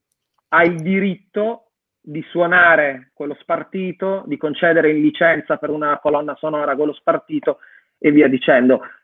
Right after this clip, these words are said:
La tokenizzazione cambierà un po' l'idea, l-, l'importante forse, come è stato detto, è di capire se ne abbiamo bisogno di farla su blockchain e su una blockchain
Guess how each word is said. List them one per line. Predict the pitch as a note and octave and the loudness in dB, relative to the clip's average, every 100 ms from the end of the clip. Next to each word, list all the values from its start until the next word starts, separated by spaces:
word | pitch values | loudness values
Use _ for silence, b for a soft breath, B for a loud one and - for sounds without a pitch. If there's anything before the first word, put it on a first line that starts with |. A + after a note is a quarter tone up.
| _ | _
La | - F3 F#3+ | 0 2 4
tokenizzazione | A#3+ A3+ G3+ G3 D#3 F3 - F#3+ E3 D3+ | 2 2 2 0 0 -2 -2 0 0 0
cambierà | D3+ D#3 D#3+ E3+ F3 | -4 -2 2 2 2
un | D#3 D3 - | 0 -4 -6
po' | D#3+ D3+ C#3+ C3 - _ _ _ _ _ _ _ | 0 0 0 -4 -10 _ _ _ _ _ _ _
l'idea, | D3+ D#3 D3 D#3+ D3+ D#3 D3 C#3 - | -10 -6 0 2 4 4 2 -2 -8
l-, | A#2+ D3+ A#3+ F#3 - | -18 -20 -14 -14 -6
l'importante | F3+ E3+ F#3 - G#3+ G3+ | -4 -2 -2 2 2 2
forse, | - F#3+ D#3+ | -2 -4 -4
come | D3+ D#3+ | -6 -6
è | D3+ | -4
stato | F3 E3 | -4 -2
detto, | E3 F3+ E3+ | -2 -2 -2
è | |
di | D3 | -6
capire | - C#3 D3+ D3 | -6 -6 -4 -4
se | D3 | -6
ne | C#3+ | -8
abbiamo | D3 D#3 D3+ | -2 -2 0
bisogno | D3 - E3+ E3 | -4 0 0 0
di | C#3+ | -4
farla | C#3 D3 C3+ | -2 -2 -4
su | D3 | -8
blockchain | C#3 D3+ - D#3+ E3 E3 D#3+ | -6 -6 -4 0 2 2 -2
e | - _ - | -8 _ -18
su | C3 | -10
una | D#3+ D3+ | -2 2
blockchain | D#3 - - E3 | 2 0 0 0